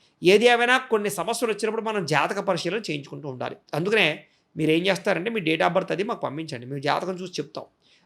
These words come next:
దాన్ని బట్టి ఏదైనా సమస్య ఉంటే పరిహారం చేసుకుని ఎదరికి వెళుతూ ఉంటే కనుక పెద్ద పెద్ద సమస్యలకి చాలా తృణప్రాయంగా మనం ఉపాయాలు తెలుసుకోగలుగుతాం. అది చాలా ముఖ్యం. అలాగే జనంలో మాత్రం విపరీతమైన ఆకర్షణ ఏర్పడుతుంది కాబట్టి మీకు అందరూ మిమ్మల్ని ఇష్టపడతారని చెప్పొచ్చు.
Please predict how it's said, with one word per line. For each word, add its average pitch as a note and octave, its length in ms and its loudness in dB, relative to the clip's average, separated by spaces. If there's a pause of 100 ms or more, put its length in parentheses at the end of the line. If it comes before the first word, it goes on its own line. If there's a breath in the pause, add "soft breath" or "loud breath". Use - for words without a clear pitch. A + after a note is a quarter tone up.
దాన్ని F#3+ 160 2
బట్టి A3 160 4
ఏదైనా G#3+ 220 2
సమస్య G3+ 360 -2
ఉంటే A3 120 0
పరిహారం G3+ 440 2
చేసుకుని G3+ 260 -4
ఎదరికి F#3+ 220 0
వెళుతూ F3+ 180 -4
ఉంటే F3 160 -6
కనుక E3+ 200 -4 (440 soft breath)
పెద్ద E3 240 4
పెద్ద A3+ 120 4
సమస్యలకి A3 760 0 (280)
చాలా F#3+ 100 4
తృణప్రాయంగా G#3 800 4
మనం G3+ 200 0
ఉపాయాలు F#3 400 2
తెలుసుకోగలుగుతాం. C3+ 640 -8 (220)
అది A3+ 200 2
చాలా F3 180 2
ముఖ్యం. D3+ 320 -8 (500 loud breath)
అలాగే F#3+ 520 8
జనంలో B3 340 2
మాత్రం B3+ 320 -4
విపరీతమైన G3+ 560 -2
ఆకర్షణ D#3 420 -4
ఏర్పడుతుంది C#3 460 -8
కాబట్టి C#3+ 300 -6
మీకు G3+ 220 4 (420)
అందరూ E3+ 320 4
మిమ్మల్ని G3+ 220 -2
ఇష్టపడతారని C#3+ 560 -8
చెప్పొచ్చు. - 360 -14